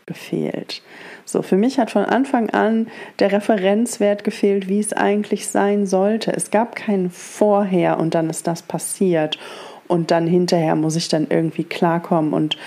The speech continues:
versuche vielleicht irgendwie mich dem Vorher wieder anzunähern oder muss das Vorher betrauern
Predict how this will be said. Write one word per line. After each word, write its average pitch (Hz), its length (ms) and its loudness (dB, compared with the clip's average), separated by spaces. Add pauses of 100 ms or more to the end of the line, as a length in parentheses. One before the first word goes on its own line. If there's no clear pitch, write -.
(240)
versuche 180 500 0
vielleicht 165 380 0
irgendwie 170 360 2
mich 165 180 -2
dem 175 160 0
Vorher 170 380 0
wieder 165 240 0
anzunähern 170 720 2
oder 151 180 -2
muss 151 200 -4
das 165 200 -6
Vorher 175 380 0
betrauern 180 540 0